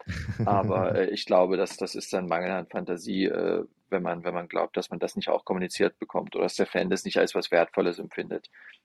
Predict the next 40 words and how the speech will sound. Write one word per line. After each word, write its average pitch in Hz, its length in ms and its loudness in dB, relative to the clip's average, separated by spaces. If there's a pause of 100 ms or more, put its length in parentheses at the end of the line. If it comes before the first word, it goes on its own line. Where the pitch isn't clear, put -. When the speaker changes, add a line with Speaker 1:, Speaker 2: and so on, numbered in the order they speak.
(120)
Speaker 2:
was 90 200 0
er 92 60 -2
dort 87 160 0
hat. 95 240 -8
Und, 85 360 -10
äh, 87 280 -2 (140)
dem 104 180 10
geht's 98 220 6
ja 90 240 8 (220)
vorrangig 101 480 6
im 95 80 -8
ersten 90 280 -4
Moment 90 240 -4
um 90 120 -8
den 82 100 -8
Spaß 101 460 4 (380)
und 92 120 -4
im 92 80 0
Speaker 1:
Ja. - 20 0
Speaker 2:
nächsten 90 280 -2
Moment 92 260 0
um 92 120 0
das 87 200 -6
Ziel, 113 320 6
was 110 140 8
er 107 100 2
vielleicht 101 300 2
erreichen 98 420 2
kann, 95 200 -2
nämlich 90 220 -6
mit 90 120 -12
der 87 100 0
Sammlung 90 380 -2
das, 87 300 -6
äh, 87 540 -6 (960)
den, 85 200 2
den 82 180 -4
Preis 98 380 6
zu - 140 6
erreichen. 95 580 4